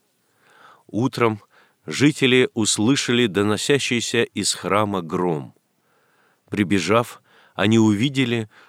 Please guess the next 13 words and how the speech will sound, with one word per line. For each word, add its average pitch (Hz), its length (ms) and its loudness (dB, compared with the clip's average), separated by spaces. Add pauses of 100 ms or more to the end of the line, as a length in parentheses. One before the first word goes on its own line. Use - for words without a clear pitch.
что - 340 2
икона 135 460 2
поднялась 110 800 -2
в 85 80 -10
воздух 82 760 -4 (320)
и 127 100 -2
переместилась 113 1000 0
на 92 160 -4
свое 92 420 -2
прежнее 98 600 -4
место 87 560 -8 (240)
в - 100 -20
храме. 67 560 -10